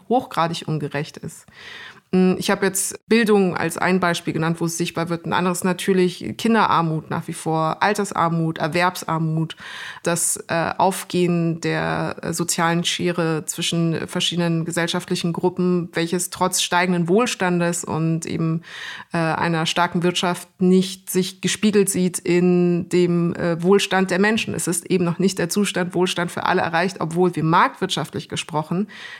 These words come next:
diesen Zustand eigentlich eher erreichen können sollten, müssten.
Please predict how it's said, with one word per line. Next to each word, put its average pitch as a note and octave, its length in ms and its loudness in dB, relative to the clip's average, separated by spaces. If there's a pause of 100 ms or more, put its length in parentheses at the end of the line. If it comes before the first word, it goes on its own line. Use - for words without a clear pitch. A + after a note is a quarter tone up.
(120)
diesen F#3 180 4
Zustand G3 600 0
eigentlich G#3+ 800 2
eher A3+ 480 2 (160)
erreichen F#3+ 480 2
können G3+ 280 4
sollten, F#3 720 2
müssten. G3+ 580 2